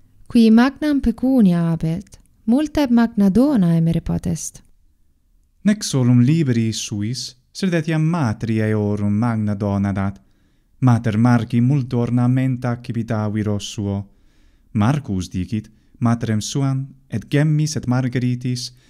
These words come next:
Speaker 2: et annulis pulchris ornari, nec aliam feminam tam formosa esse.
Speaker 1: Num mater Marcis in ornamentis tam formosa est quam mater tua.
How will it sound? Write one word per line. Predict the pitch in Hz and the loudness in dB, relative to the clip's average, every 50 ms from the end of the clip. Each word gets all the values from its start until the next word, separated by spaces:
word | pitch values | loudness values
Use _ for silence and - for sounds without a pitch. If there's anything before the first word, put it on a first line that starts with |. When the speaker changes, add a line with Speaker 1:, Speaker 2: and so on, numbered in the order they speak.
| _ _ - | _ _ -6
Speaker 2:
et | 123 127 | -4 -2
annulis | 139 143 147 143 139 135 143 135 135 | 0 0 2 0 0 0 -2 -4 -4
pulchris | - 151 143 120 - - 113 113 107 104 - - | -2 -2 -2 -2 -2 -2 -2 -2 -2 -2 -4 -4
ornari, | 110 110 110 107 104 101 95 95 98 95 92 92 - _ _ _ _ _ _ - | -4 -2 -2 -2 -2 0 -2 -2 -2 -4 -6 -8 -10 _ _ _ _ _ _ -4
nec | 120 107 - | -2 0 2
aliam | 110 117 113 104 95 95 | 2 2 2 2 2 0
feminam | 95 - - 98 95 95 95 95 92 92 92 | 0 -2 -2 -2 0 0 0 0 0 0 -2
tam | 98 101 98 95 | -2 -2 -2 -2
formosa | 95 - 110 110 110 104 95 92 95 101 98 - - 85 82 82 | -2 -4 -6 -4 -2 -2 -2 -2 -2 -4 -6 -6 -8 -8 -8 -8
esse. | 85 - - - 101 87 - _ _ _ _ _ - - - - - | -10 -10 -12 -12 -12 -12 -14 _ _ _ _ _ -20 -20 -10 -6 -2
Speaker 1:
Num | 330 427 480 427 320 | 0 2 4 6 6
mater | 247 214 190 185 185 - 190 180 170 175 | 6 8 6 4 4 4 2 2 2 4
Marcis | 185 190 190 185 180 180 - - - 180 170 170 165 - | 4 6 6 6 4 2 -2 -4 -2 0 0 0 0 2
in | 233 220 214 | 2 4 4
ornamentis | 190 190 185 185 180 175 175 196 240 269 254 220 - - 160 165 160 - | 4 2 2 2 2 2 4 4 4 4 4 2 2 0 -2 -2 -2 -4
tam | - 180 175 156 | -2 -2 -2 -2
formosa | - - 170 165 165 170 185 240 302 311 254 - - 170 | -2 -2 -2 0 0 2 2 2 2 2 0 0 0 -2
est | 165 156 - | -2 -4 -4
quam | - - 170 170 | -4 -2 0 2
mater | 170 170 165 165 - - 165 160 156 - | 2 2 2 0 0 -2 -2 -4 -4 -6
tua. | - 254 240 196 156 160 | -4 -2 0 0 0 -2